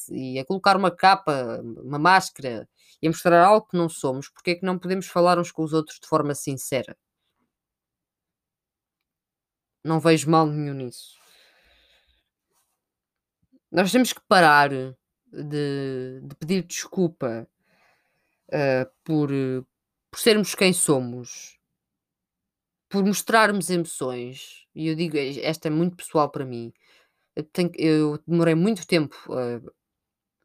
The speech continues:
a perceber que tinha que parar de pedir desculpa por mostrar emoções. Ahm, temos que parar de pedir desculpa por, eh,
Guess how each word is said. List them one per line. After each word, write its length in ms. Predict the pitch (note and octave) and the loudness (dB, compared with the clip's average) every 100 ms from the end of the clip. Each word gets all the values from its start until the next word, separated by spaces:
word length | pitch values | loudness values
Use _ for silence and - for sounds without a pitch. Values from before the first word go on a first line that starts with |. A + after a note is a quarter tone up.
| _ _ _ _ _ _ _ _ - | _ _ _ _ _ _ _ _ -8
a 60 | C#3+ | -6
perceber 260 | D#3 - F#3 | -2 2 2
que 60 | |
tinha 180 | - G3 | 2 0
que 80 | F#3 | 0
parar 200 | G3 G#3 | 2 2
de 120 | G3 | 0
pedir 220 | - F3+ | -8 -8
desculpa 500 | G3+ - - F#3 E3+ | -6 -8 -4 -4 -2
por 220 | D3 - D3 | -8 -8 -8
mostrar 500 | C#3 - - F3 E3 | -8 -10 -2 2 2
emoções. 760 | D3+ - C3+ B2+ C#3+ - - _ _ _ _ _ _ _ _ _ - | 0 -6 -8 -8 -10 -14 -18 _ _ _ _ _ _ _ _ _ -2
Ahm, 600 | D3+ D3 C#3+ C#3 C3+ C3+ _ _ _ | 0 2 0 -2 -6 -10 _ _ _
temos 220 | A3 A3 | -2 0
que 500 | - A3 G3+ F3+ E3+ - | 0 2 4 4 2 2
parar 240 | G3+ G#3 | 2 2
de 80 | - | 0
pedir 200 | - E3+ | -6 -4
desculpa 680 | E3 - - E3 - C3 A#2+ _ | -4 -8 -2 -2 -2 -6 -6 _
por, 180 | C3 B2 | -10 -8
eh, 560 | A#2+ A#2 A#2 A2+ B2 | -8 -10 -12 -14 -16